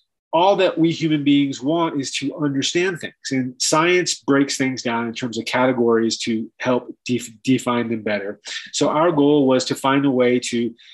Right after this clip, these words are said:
help people understand h-, how, how can I understand my actual biotype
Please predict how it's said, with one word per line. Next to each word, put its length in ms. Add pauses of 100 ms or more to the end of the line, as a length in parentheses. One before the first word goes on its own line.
(120)
help 280
people 300
understand 580
h-, 160
how, 400 (460)
how 340
can 200
I 240
understand 460
my 300
actual 320
biotype 460